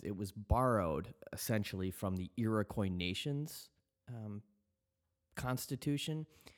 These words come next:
and it basically exists to, to grant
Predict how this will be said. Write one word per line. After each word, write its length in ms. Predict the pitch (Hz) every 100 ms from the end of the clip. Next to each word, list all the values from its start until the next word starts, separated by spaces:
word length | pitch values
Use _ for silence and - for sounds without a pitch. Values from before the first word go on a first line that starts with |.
| _ _ _ _
and 180 | 123 120
it 220 | 117 -
basically 500 | 156 233 - - 131
exists 1080 | 104 92 107 120 175 110 - - - - - _ _ _ _ _ _ _ -
to, 400 | 139 127 117 - _ -
to 180 | 123 110
grant 720 | - 110 147 120 95 -